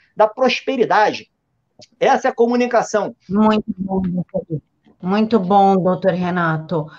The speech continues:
Speaker 2: É, deputado Jordi, pra gen-, a gente já falou bastante, né, na, no ativismo judicial.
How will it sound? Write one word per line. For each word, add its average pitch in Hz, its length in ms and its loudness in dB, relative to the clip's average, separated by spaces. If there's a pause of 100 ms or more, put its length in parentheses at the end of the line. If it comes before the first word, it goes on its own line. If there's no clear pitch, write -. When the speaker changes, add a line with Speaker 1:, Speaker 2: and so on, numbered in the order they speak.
(540)
Speaker 2:
É, 214 300 4
deputado 254 580 2
Jordi, 254 720 0 (100)
pra 233 200 2
gen-, 220 240 -4
a 220 60 -4
gente 220 220 -4
já 226 100 -2
falou 214 200 -6
bastante, 240 720 -6
né, 196 300 -8
na, 160 460 -10 (140)
no 160 120 -8
ativismo 220 580 2
judicial. 240 640 2